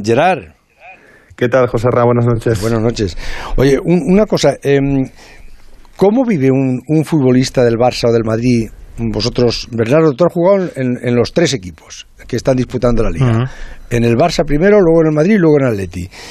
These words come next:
Speaker 1: Pero ¿cómo se vive un, un, esta semana? Eh, em, ¿os enteráis de todo? ¿Leéis? ¿Escucháis? ¿Pasáis de todo? Mm, eh,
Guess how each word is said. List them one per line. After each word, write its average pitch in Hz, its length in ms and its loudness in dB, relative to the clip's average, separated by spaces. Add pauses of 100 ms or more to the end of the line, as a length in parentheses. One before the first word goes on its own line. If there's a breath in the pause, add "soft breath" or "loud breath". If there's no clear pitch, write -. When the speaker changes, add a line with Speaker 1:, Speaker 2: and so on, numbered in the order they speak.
(280 loud breath)
Speaker 1:
Pero 135 220 2
¿cómo 226 200 2
se 226 160 0
vive 123 240 0
un, 120 380 -2
un, 120 420 -2
esta 151 240 -2
semana? 85 560 -4 (180)
Eh, 104 220 -6 (460 loud breath)
em, 123 560 0 (840 loud breath)
¿os - 200 0
enteráis 165 460 2
de 185 120 -2
todo? 214 440 0 (160)
¿Leéis? 165 640 0
¿Escucháis? 190 840 0 (600 soft breath)
¿Pasáis 180 440 0
de 156 120 0
todo? 190 380 2 (140)
Mm, 131 380 -4 (1500 loud breath)
eh, 117 600 -6